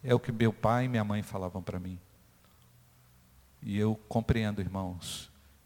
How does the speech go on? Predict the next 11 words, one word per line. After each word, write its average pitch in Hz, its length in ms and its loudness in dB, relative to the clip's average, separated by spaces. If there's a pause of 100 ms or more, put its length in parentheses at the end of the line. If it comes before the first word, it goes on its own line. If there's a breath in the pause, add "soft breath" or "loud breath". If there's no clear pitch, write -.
que - 120 -8
Deus 104 320 -2
tem 107 160 -4
falado 92 440 -4
conosco. 90 680 -4 (400 soft breath)
É 104 80 -2
para 104 240 4
nos 101 260 -2
tornarmos 101 580 0
discípulos 151 1120 2 (360 loud breath)
leais. 98 1000 -2